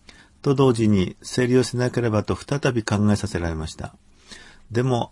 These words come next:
あまり改善はされず、先輩のいろいろなアドバイスも役に立ちませんでした。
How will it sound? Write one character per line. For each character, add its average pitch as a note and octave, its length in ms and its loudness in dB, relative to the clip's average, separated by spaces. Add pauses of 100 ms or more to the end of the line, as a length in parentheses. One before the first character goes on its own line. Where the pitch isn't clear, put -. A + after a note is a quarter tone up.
(120)
あ F#2+ 100 -2
ま A2 140 2
り G#2 180 4
改 G2+ 260 0
善 G#2+ 200 4
は G#2 80 4
さ G2+ 160 0
れ G#2 100 2
ず、 F2 260 -4 (380)
先 A#2 300 -2
輩 A2 240 0
の G#2+ 100 4
い G2+ 60 4
ろ A#2 140 4
い B2+ 40 2
ろ B2 80 0
な A#2 140 0
ア G#2+ 60 0
ド A2 100 0
バ A#2+ 160 2
イ A2+ 40 2
ス A2 140 -6
も G#2+ 80 2
役 G2+ 240 2
に G#2 60 2
立 G2+ 140 0
ち G#2+ 100 -6
ま G#2 100 2
せ G2 140 -2
ん F#2 80 0
で D#2+ 80 -2
し - 100 -8
た。 - 220 -8